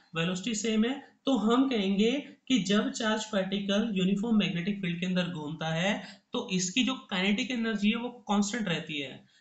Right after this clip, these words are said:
Kinetic energy constant रहने का मतलब या work done यहाँ पर ज़ीरो होता है, तो एनर्जी जो है वो constant रहेगी। energy constant रहेगी तो यहाँ पर हम लोग कहेंगे velocity, यहाँ हम कहें speed,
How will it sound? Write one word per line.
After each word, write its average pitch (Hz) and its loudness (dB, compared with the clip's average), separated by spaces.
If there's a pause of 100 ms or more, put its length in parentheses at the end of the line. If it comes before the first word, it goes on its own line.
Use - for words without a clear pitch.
(140)
Kinetic 220 2
energy 247 0
constant 214 0
रहने 196 2
का 208 0
मतलब 190 -2
या 202 2 (300)
work 170 4
done 247 0
यहाँ 185 0
पर 233 -6 (320)
ज़ीरो 147 0
होता 165 0
है, 196 -2 (380)
तो 277 0
एनर्जी 202 4
जो 254 2
है 247 -2
वो 254 -4 (160)
constant 190 0
रहेगी। 233 0 (160)
energy 208 2
constant 220 -2
रहेगी 226 4 (420)
तो 202 6
यहाँ 180 6
पर 233 2
हम 202 4
लोग 208 2
कहेंगे 175 0 (480)
velocity, 151 -4
यहाँ 147 -6
हम 156 -8
कहें 160 -6
speed, - -2